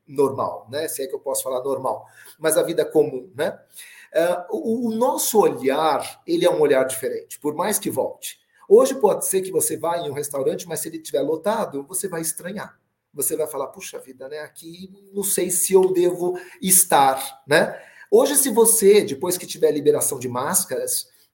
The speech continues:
ah, ah, e, e, ah, provavelmente vai ter isso, eh, você vai encontrar pessoas que vão continuar usando máscaras, né? Você vai continuar pessoas utilizando álcool gel.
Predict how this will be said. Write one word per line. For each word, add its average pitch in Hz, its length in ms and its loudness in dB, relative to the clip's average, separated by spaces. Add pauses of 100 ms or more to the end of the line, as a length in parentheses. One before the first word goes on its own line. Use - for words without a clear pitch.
(120)
ah, 123 800 2
ah, 123 240 -2
e, 131 400 -6
e, 117 80 -14 (100)
ah, 131 140 -4
provavelmente 131 560 -2
vai 117 340 -4
ter 110 180 -12
isso, 196 480 -6 (460)
eh, 156 480 4
você 208 200 0
vai 233 160 -2
encontrar 233 340 -2
pessoas 180 420 0
que 160 100 -4
vão 143 160 0
continuar 135 380 -4
usando 123 280 -4
máscaras, - 760 -10 (100)
né? 151 300 -4 (260)
Você - 200 0
vai 254 180 -2
continuar 233 360 -4
pessoas 202 420 0
utilizando 151 640 0
álcool 135 240 2
gel. 113 440 -4